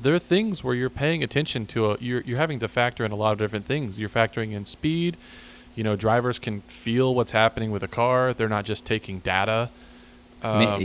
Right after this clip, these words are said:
Speaker 2: in-,
Speaker 1: I mean,
Speaker 2: in-,
Speaker 1: they, they are
Speaker 2: into
Speaker 1: taking data, but they're registering it.
Speaker 2: Right.
Speaker 1: Our mind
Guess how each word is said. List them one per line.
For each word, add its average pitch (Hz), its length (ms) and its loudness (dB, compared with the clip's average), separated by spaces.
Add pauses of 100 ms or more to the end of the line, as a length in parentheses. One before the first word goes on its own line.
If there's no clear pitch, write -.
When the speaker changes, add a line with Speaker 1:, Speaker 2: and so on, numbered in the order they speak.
(320)
Speaker 2:
in-, 135 160 4
Speaker 1:
I - 40 0
mean, 117 100 2
Speaker 2:
in-, 120 80 0
Speaker 1:
they, 135 200 8
they 143 120 10
are 156 140 12
Speaker 2:
into 135 100 10
Speaker 1:
taking 139 240 6
data, 113 320 4
but 113 180 2
they're 117 140 4
registering 135 640 2
it. 107 160 0
Speaker 2:
Right. 101 180 12
Speaker 1:
Our 180 60 6
mind 165 640 2